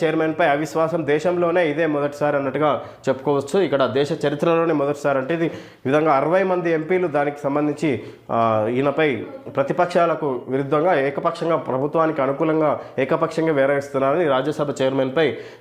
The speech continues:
అవిశ్వాస తీర్మానానికి ఎంపీలు, అరవై మంది ఎంపీలు సంతకం చేసినట్టుగా చూసుకోవచ్చు. పార్లమెంటరీ ప్రజాస్వామ్య ప్రయోజనాలకే తీర్మానం ప్రవేశపెడుతున్నామని వెల్లడి.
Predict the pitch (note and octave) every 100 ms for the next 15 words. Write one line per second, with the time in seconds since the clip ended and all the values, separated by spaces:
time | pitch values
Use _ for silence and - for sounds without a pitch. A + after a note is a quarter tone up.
0 | - A#2 D3 E3+ E3+ C3+ - C#3 C#3 C#3
1 | C3+ C3+ C#3 B2+ C#3 C3+ B2+ C#3+ C#3+ C3+
2 | B2+ D#3 D3 C3+ B2 C3+ C3 A#2 A#2+ C3
3 | C#3 B2 - A2+ G2+ G#2+ - - - -
4 | - - - - - - - - D#3 F#3
5 | G#3+ G#3+ G#3 G#3+ E3+ E3 A3 G#3 G3 G3+
6 | F#3+ F3 F#3 F#3+ F#3 F3+ F#3+ F#3 E3+ F3
7 | F3 E3+ D#3 E3+ E3+ D#3+ D#3 E3 D#3 E3+
8 | G3 D#3+ D3+ B2+